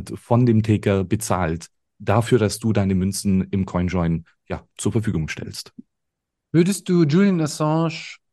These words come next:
Speaker 2: jetzt Join Market empfehlen?
Speaker 1: Ähm, um ehrlich zu sein, nein.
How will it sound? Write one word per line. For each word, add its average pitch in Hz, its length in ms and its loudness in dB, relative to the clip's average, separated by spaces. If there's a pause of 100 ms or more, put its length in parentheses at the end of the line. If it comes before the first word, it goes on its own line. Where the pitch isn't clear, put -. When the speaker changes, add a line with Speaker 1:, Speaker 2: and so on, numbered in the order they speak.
Speaker 2:
jetzt - 680 -2 (1040)
Join 151 200 2
Market 160 320 0
empfehlen? 180 440 -4 (1700)
Speaker 1:
Ähm, 135 320 4
um 131 220 4
ehrlich 156 280 2
zu 160 100 -4
sein, 139 280 4
nein. 85 420 -2